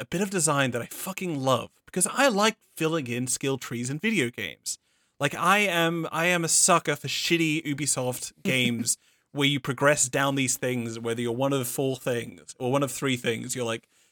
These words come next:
Speaker 1: stealthy, you're a brawler, or you're both.
Speaker 2: Crusader Kings, just
Speaker 1: Yeah,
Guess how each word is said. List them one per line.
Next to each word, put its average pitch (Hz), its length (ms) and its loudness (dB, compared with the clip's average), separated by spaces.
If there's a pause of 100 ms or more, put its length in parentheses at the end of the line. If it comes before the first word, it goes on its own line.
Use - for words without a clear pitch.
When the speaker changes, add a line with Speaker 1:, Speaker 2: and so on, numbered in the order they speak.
Speaker 1:
stealthy, 190 800 4 (240)
you're 123 160 2
a 104 40 0
brawler, 156 520 6
or 117 180 -2
you're 113 160 -2
both. 113 460 -4 (100)
Speaker 2:
Crusader 113 500 -4
Kings, 117 580 -4 (100)
just 156 320 -6 (480)
Speaker 1:
Yeah, 233 380 4